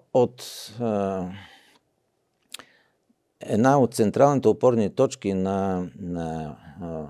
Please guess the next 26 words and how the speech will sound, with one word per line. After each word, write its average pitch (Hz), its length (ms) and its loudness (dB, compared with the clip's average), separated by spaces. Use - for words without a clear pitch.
сексуалното 117 560 -2
право 104 280 -2
на, 78 300 -8
на 85 280 -6
децата, 101 400 -6
така 101 200 -2
както 90 180 -6
то 101 140 -2
е 90 60 2
формулирано, 92 840 -4
а, 85 440 -8
в 95 440 0
съответни, 87 840 -2
м, 82 400 -10
правни, 85 560 0
правно-аналитични 87 840 -4
центрове, 98 580 -4
а, 87 560 -4
това 95 360 4
е 135 500 4
правото 107 340 4
на 117 100 0
промяна 98 380 -4
на 104 120 -2
пола. 78 340 -2
В, 95 420 -2